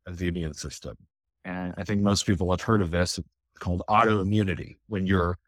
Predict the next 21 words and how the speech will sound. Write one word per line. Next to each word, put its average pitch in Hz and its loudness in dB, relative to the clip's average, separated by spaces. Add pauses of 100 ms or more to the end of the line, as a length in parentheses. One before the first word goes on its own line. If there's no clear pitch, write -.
(160)
immune 113 4
system 98 0
starts 95 0
to 95 2
incorrectly 110 0
recognize 92 -2
things, 87 -2
including 101 4
your 95 4
own 87 -2
cells, 78 -2
as 87 -4
harmful. 82 0
Your 92 2
body 92 6
essentially 90 0
attacks - -6
itself, - -10
and 87 0 (120)
which - 0
ironically, 87 2